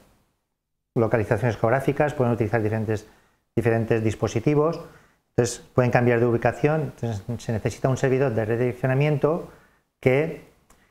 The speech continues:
dirija al cliente a contactar con un conjunto alternativa, alternativo de direcciones sip donde se pueda encontrar el destino. En este caso indica al solicitante la dirección del destino o de otro servidor que lo acerque al destino.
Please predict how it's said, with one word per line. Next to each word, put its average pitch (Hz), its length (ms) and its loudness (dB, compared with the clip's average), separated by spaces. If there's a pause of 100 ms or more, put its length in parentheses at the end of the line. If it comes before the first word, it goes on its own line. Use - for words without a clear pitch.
(280)
dirija 120 380 2
al 127 120 0
cliente 135 380 0
a 101 60 -2
contactar 110 420 -2
con 117 140 -4
un 117 80 -2
conjunto 120 340 0
alternativa, 123 640 -2 (220)
alternativo 117 580 0
de 107 80 4
direcciones 113 380 0
sip 147 180 0
donde 131 420 2 (360)
se 110 160 -2
pueda 120 240 2
encontrar 131 680 0 (380)
el 123 140 2
destino. 98 420 0 (880)
En 113 60 -4
este - 180 -4
caso 135 220 0
indica 127 260 0
al 123 60 -2
solicitante 139 480 -2
la 139 80 2
dirección 117 340 0
del 123 140 0
destino 143 520 -2
o 131 120 2
de 123 100 2
otro 127 160 0
servidor 131 440 -2
que 120 100 0
lo 107 60 2
acerque 107 320 -2
al 123 100 0
destino. 92 400 -4